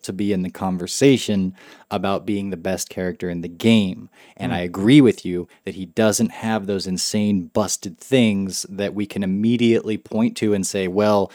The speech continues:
Speaker 1: it's clear that characters are winning the majority of the time, uh, or players are winning because this little thing that's really easy to do is simply," or not even necessarily easy to do, but this is carrying them so, so much.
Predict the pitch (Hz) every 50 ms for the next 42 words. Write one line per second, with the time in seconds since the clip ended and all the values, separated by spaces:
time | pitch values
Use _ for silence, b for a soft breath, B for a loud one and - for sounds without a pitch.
0 | B B B 104 - - - - - 117 113 110 110 104 104 101 - - - 110
1 | 107 107 98 - 107 101 90 98 95 92 104 104 104 104 101 98 92 92 95 95
2 | 92 101 101 101 101 101 101 90 95 90 - - 101 101 101 98 95 92 87 B
3 | B B B B B 101 - 113 107 95 - - - - 117 123 123 120 113 95
4 | 101 98 92 98 107 107 104 104 95 101 95 - - 104 95 90 87 87 101 110
5 | 110 - - - - - 110 104 104 107 113 110 110 101 - - - 117 107 107
6 | 104 92 - - 107 107 98 98 98 - 113 113 110 110 95 104 95 95 90 87
7 | 98 107 107 101 98 95 92 87 B B B B B 110 95 - - - 113 101
8 | - - - 127 139 165 156 147 147 127 123 117 117 - - 104 - 117 107 101
9 | 101 - 113 107 95 101 95 95 92 101 110 107 101 98 92 90 B B B B
10 | B B 110 104 90 - 101 113 123 113 - 101 101 - - - - - 107 113
11 | 113 110 107 107 104 101 95 92 98 95 92 92 85 - - - - - - 117
12 | 110 101 - - - 110 101 95 98 104 110 107 95 - - - -